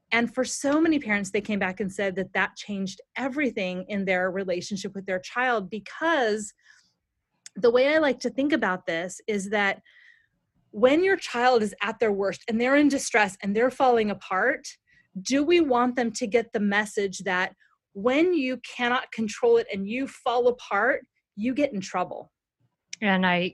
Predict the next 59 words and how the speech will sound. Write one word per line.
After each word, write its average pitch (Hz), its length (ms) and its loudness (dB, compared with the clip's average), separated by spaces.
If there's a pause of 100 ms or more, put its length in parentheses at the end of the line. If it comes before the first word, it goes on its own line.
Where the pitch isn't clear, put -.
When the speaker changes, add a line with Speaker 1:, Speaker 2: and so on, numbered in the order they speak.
Speaker 1:
Or 220 320 6
Speaker 2:
I 208 40 -2
can't 226 320 4
accept 240 520 4
you, 233 340 8
and 208 120 6
I 190 80 6
don't 196 280 6
even 180 220 0
like 269 480 6
you, 233 340 6
and, 202 200 4
Speaker 1:
Right. 185 280 2
Speaker 2:
and 220 180 2
all 214 180 6
that 185 200 0
stuff, - 340 -14
right? 185 240 2
Speaker 1:
Right. 277 100 8
Speaker 2:
Yeah. 175 60 2
Speaker 1:
When 285 180 4
you 339 120 6
get 381 160 4
your 330 160 2
shit - 280 2
together, 269 800 2 (460)
then 285 640 6
I'm 247 160 6
interested 240 360 -2
in 240 60 -2
being 208 140 0
in 202 40 -6
relationship 170 440 -4
with 143 100 -16
you. - 100 -16
You 240 180 0
go 370 120 4
Speaker 2:
Yeah. 392 60 4
Speaker 1:
calm 311 320 2
down 190 380 2
and 202 60 0
be 254 140 0
nice 277 300 2
when 208 100 -2
you're 196 100 0
ready 208 220 0
to 247 80 -6
be, 247 120 -4
like, 214 200 0
right? 226 260 2
Do 247 120 -2
we 269 120 2
wanna 302 240 4
give 240 100 8
them 254 80 8
that 233 80 4
Speaker 2:
Conditional. 180 300 0
Speaker 1:
message? - 520 -12
Right. 277 300 2